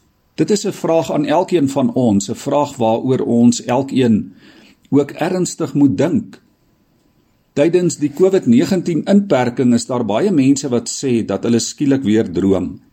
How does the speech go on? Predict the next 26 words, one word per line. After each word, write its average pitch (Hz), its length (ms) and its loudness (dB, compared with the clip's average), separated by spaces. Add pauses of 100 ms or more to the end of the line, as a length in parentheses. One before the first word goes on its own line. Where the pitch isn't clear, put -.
(840)
Miskien 156 320 -2
het 135 120 0
jy 107 160 0
dit 170 160 0
ook 165 200 0
so 156 240 -2
beleef, 139 680 0 (960)
of 165 200 -2
ten 165 160 2
minste 170 680 0 (540)
dat 135 260 -2
ons 156 280 2
baie 139 300 0
meer 135 380 4
bewus 123 500 0
is - 460 -6
dalk 107 320 -4
van 110 220 -4
ons 104 220 -2
drome. 95 480 -2 (1000)
Sommige 160 440 -2
daarvan 139 520 2
mag 131 300 0
nagmerries 127 720 0
wees 95 360 -4
wat 101 340 -6